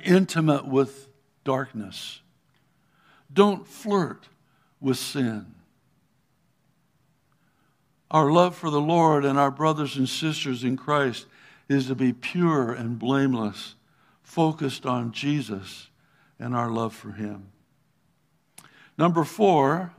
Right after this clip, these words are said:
our greatest need is in verse eleven. Being filled with the fruits of righteousness,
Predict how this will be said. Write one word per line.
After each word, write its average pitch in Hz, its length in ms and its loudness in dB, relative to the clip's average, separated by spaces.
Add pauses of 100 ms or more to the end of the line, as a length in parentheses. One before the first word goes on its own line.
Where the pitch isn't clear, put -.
our 127 120 -6
greatest 131 540 0
need 131 400 0
is 127 220 -6
in 117 160 0
verse 120 320 -4
eleven. 113 500 -6 (1300)
Being 180 240 6
filled 202 420 6
with 185 200 0
the 160 80 -2
fruits 208 580 2
of 170 180 0
righteousness, 147 1040 -2